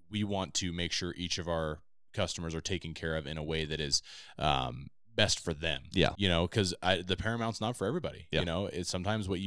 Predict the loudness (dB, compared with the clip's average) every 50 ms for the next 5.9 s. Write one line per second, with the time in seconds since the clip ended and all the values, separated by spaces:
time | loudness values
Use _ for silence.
0 | -2 0 0 2 2 2 2 2 2 0 0 0 -2 -2 -2 -4 -6 -6 -4 -4
1 | -2 -2 0 0 0 2 2 2 2 2 2 2 0 0 -2 -2 -2 -2 -2 -2
2 | -2 -2 -2 -2 -2 -2 -2 0 0 0 0 -2 -4 -6 -6 -4 -2 -2 0 0
3 | 0 -2 -2 -4 -8 -14 -20 -20 -20 -20 -18 -8 -2 0 0 0 0 2 2 0
4 | 0 2 0 0 0 0 0 -2 0 2 2 2 2 -2 -4 -10 -18 -20 -20 -20
5 | -20 -18 -2 2 4 6 6 6 6 6 4 2 0 -2 -4 -6 -8